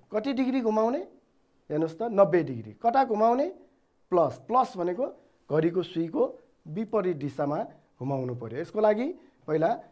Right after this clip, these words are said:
एउटा प्रोट्र्याक्टर ल्याउँ त। हो, यसरी प्रोट्र्याक्टरलाई राख्नुहोस् है। राम्रोसँग विद्यार्थी भाइ बहिनीहरूले पनि म सँगसँगै गर्नुभए पनि हुन्छ। राम्रोसँग हेर्नुहोस् त, पहिला के गर्ने? हेर्नुहोस् त,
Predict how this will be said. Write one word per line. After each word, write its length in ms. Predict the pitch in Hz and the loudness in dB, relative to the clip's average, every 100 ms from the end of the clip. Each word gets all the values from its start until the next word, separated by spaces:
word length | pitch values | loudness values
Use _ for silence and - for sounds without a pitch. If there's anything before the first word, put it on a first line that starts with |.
| _ _ _ _ _ _ - | _ _ _ _ _ _ -4
एउटा 220 | 175 175 170 | 2 2 2
प्रोट्र्याक्टर 380 | 185 190 196 208 | 0 0 0 -2
ल्याउँ 180 | 202 208 | 0 0
त। 40 | 247 359 - _ _ _ _ _ | -2 -4 -8 _ _ _ _ _
हो, 220 | 131 127 | -10 -8
यसरी 280 | 131 143 165 160 | -6 -4 -4 -2
प्रोट्र्याक्टरलाई 560 | 165 156 151 165 160 | -2 -2 -4 -2 -2
राख्नुहोस् 360 | 160 151 160 - _ _ _ 139 | -2 -4 -10 -14 _ _ _ -6
है। 140 | 156 262 - _ _ _ _ _ _ _ | -4 -6 -10 _ _ _ _ _ _ _
राम्रोसँग 380 | 165 196 202 190 | -6 -4 -4 -2
विद्यार्थी 300 | 170 196 208 | 0 -2 2
भाइ 140 | 202 196 | 2 4
बहिनीहरूले 400 | 214 208 196 202 | 2 2 0 -2
पनि 180 | 226 302 - _ _ _ _ | -4 -6 -10 _ _ _ _
म 80 | 170 | -8
सँगसँगै 460 | 170 202 202 214 214 | -4 -6 -2 0 4
गर्नुभए 400 | 180 170 147 143 | 4 2 0 -2
पनि 180 | 185 | -2
हुन्छ। 200 | 175 151 180 | -4 -6 -6
राम्रोसँग 540 | 185 226 233 208 180 | -6 -6 -8 -8 -6
हेर्नुहोस् 280 | 143 147 147 | -6 -6 -6
त, 160 | 233 - _ _ _ | -8 -10 _ _ _
पहिला 180 | 180 202 | -2 0
के 160 | 208 214 | 2 4
गर्ने? 260 | 214 220 269 349 _ _ _ _ - | 4 2 -2 -6 _ _ _ _ -6
हेर्नुहोस् 300 | 160 185 - | -4 -2 -4
त, 160 | 285 | -8